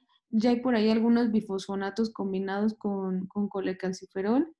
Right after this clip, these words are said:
que ya están un poquito más caros, o sea, ya andan como en los dos mil pesos, pero si se fijan, la osteoporosis es una enfermedad de ricos, porque ninguno de los fármacos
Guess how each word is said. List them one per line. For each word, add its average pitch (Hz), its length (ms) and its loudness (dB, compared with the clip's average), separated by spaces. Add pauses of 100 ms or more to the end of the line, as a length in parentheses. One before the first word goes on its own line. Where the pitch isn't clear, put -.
(220)
que 214 160 0
ya 208 120 0
están 220 180 0
un 220 80 4
poquito 214 320 -2
más 208 220 -2
caros, 220 340 0
o 240 80 0
sea, 208 100 2
ya 202 120 -2
andan 208 180 0
como 190 240 -4
en 180 80 -2
los 185 160 -6
dos 190 140 -4
mil 208 180 -2
pesos, 240 380 -4
pero 214 160 2
si 220 100 4
se 220 160 4
fijan, 254 420 2
la 277 80 4
osteoporosis 214 680 -2
es 220 160 -2
una 220 160 4
enfermedad 190 420 -4
de 202 80 -2
ricos, 277 420 0
porque 214 280 -4
ninguno 220 400 4
de 294 80 4
los 208 160 0
fármacos 240 580 -4